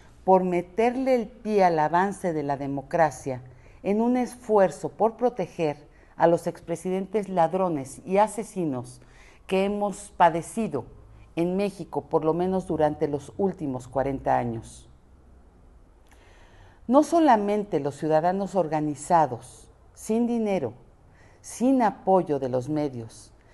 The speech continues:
sin influencia de los partidos políticos y solo con su voluntad y su trabajo, juntamos casi tres millones de firmas en quince días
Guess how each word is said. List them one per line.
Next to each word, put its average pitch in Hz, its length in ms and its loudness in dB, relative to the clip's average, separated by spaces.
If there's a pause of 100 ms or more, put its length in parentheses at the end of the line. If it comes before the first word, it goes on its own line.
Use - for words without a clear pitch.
(140)
sin 208 320 0
influencia 190 800 -2
de 170 80 2
los 151 160 -4
partidos 156 540 -6
políticos 139 920 -10 (420)
y 190 120 -4
solo 196 540 2
con 165 180 0
su 165 220 -8
voluntad 151 760 0
y 156 60 -10
su - 160 -14
trabajo, 160 680 -4 (680)
juntamos 226 560 0
casi 202 380 -4
tres 226 420 -2
millones 208 600 -4
de 165 120 -4
firmas 160 640 -4
en 147 120 -6
quince 233 400 -4
días 143 520 -6